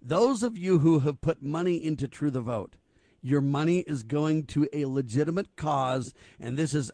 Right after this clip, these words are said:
absolutely hard proof that what we're doing matters. True the Vote defeats Fair Fight all the way to the Justice Department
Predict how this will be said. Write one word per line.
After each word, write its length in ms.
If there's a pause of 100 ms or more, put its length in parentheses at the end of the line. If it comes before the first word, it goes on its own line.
absolutely 1300 (540)
hard 640 (140)
proof 580 (500)
that 160
what 220
we're 120
doing 560 (380)
matters. 640 (120)
True 220
the 100
Vote 320
defeats 680 (120)
Fair 320
Fight 360 (280)
all 300
the 80
way 220
to 80
the 100
Justice 420
Department 560